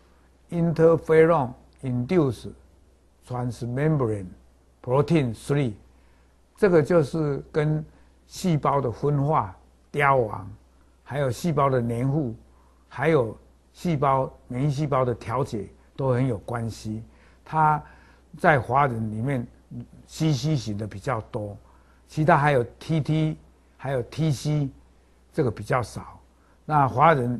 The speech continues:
带的这个有百分之二十六点五，如果带的这个，他的免疫力比较差。所以我们现在，哎，有，国内有公司有这个很好的产品在测这个。如果I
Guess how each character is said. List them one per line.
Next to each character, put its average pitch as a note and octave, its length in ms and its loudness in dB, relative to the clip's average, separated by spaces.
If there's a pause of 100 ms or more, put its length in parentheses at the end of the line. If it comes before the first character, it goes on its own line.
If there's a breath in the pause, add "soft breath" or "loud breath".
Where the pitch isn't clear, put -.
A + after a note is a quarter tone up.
(140)
带 D3+ 180 2
的 B2 120 0
这 C3 140 -4
个 A#2+ 220 -6
有 A2+ 240 -12
百 A#2+ 160 -6
分 B2+ 100 -4
之 C3 140 -6
二 E3 160 0
十 B2 140 -6
六 C#3 180 2
点 A#2 220 -6
五， G2 160 -8 (420 soft breath)
如 G3 140 4
果 E3+ 160 10
带 F3 260 6
的 C3+ 140 2
这 D#3 140 0
个， B2+ 160 0 (320 soft breath)
他 D3+ 160 -4
的 C3 140 -2
免 A2+ 260 -4
疫 D#3 120 0
力 B2+ 160 -2
比 - 140 -12
较 A2 300 -6
差。 A#2 340 -8 (480 soft breath)
所 F3 220 4
以 C#3 160 2
我 C3 180 -6
们 B2+ 160 0
现 D#3 200 -2
在， C#3 300 0 (460 soft breath)
哎， A2 380 -10 (520)
有， A2 160 -6 (560)
国 C#3+ 200 0
内 D#3 260 0 (280)
有 A2 80 -12
公 D3+ 260 0
司 D#3 240 0
有 A2 120 -4
这 D#3 140 -4
个 C#3 160 -2
很 A2+ 260 -8
好 A#2+ 120 0
的 A2 120 -6
产 A#2+ 280 -6
品 G2 300 -8
在 B2+ 180 -4
测 C3+ 260 -2
这 A#2+ 140 -6
个。 G2+ 120 -12 (400 soft breath)
如 D#3+ 200 0
果 A#2 240 0 (340)
I D#3+ 280 2